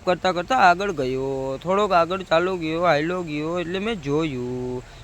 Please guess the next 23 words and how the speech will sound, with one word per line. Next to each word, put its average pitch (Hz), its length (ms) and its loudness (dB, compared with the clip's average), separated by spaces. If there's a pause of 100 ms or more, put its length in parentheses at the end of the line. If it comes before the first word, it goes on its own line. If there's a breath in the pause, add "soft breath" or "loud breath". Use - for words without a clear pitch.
(140)
મેં 151 80 0
કીધું, 180 300 2
"રસ્તામાં 180 420 2
તો 196 100 -2
કોઈ 185 160 -2
છે 160 340 -2
નહીં." 131 560 -4
મારું 180 260 2
લીવર, 131 640 0
લીવર 180 280 -2
ના 190 160 2
માર્યું 208 240 0
તો 185 60 -10
સામેથી 190 300 2
ફોર 165 260 0
વ્હીલ 190 180 2
આવતી 123 260 -2
હતી, 131 340 -6
એટલે 185 140 0
મેં 226 220 -2
ગાડી 185 300 2 (140)
ધીરે 151 320 0
કરી. 127 640 -6